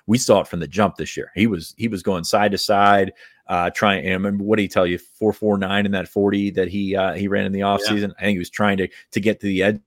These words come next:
Speaker 1: so he could show that to people. This is not the kind of running back he is.
Speaker 2: Yeah. And, uh, so, well, another guy here that, that I put in the,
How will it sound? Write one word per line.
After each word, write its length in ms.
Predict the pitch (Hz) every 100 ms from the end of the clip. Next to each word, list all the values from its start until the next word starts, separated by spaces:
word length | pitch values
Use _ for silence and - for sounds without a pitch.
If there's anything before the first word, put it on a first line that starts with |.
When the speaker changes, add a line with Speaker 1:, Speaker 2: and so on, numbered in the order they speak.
| _ -
Speaker 1:
so 220 | - 95
he 80 | 90
could 100 | 85
show 220 | 107 110
that 180 | 117 127
to 80 | 104
people. 400 | 131 127 135 131 _ _ _
This 100 | -
is 60 | 107
not 140 | 101
the 60 | -
kind 180 | 110 85
of 60 |
running 160 | 95 98
back 180 | 101 -
he 80 | 90
is. 260 | 160 - - _ _ _ _ _ _ _ _ 95
Speaker 2:
Yeah. 240 | 92 90 _
And, 300 | 101 104 104
uh, 280 | 101 101 95
so, 380 | - 127 120 120
well, 220 | 113 147
another 260 | 202 190 135
guy 220 | 123 120
here 240 | 117 113 107
that, 220 | 107 -
that 120 | 107
I 80 | 104
put 300 | - 135 135
in 180 | 120 113
the, 340 | 113 107 104